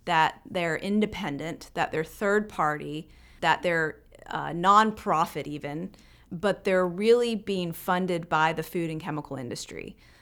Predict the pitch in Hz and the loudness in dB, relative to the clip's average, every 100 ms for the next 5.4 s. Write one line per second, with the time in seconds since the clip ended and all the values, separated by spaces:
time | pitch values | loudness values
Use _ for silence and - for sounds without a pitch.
0 | - - 180 175 170 214 214 196 247 220 | -14 -4 0 2 2 0 0 2 4 4
1 | 175 - - - 170 190 175 - 175 175 | 2 -4 -8 -6 0 2 4 2 -2 -6
2 | - - 214 226 208 226 196 165 139 151 | -6 2 4 6 2 0 -2 0 -2 -2
3 | - - 160 - 170 170 165 - - 185 | -6 -6 -6 -6 -4 -2 -2 -2 -4 0
4 | 175 170 156 160 - _ - 170 - 185 | 2 2 0 -4 -16 _ 0 0 2 0
5 | 175 170 165 156 | 2 2 0 -4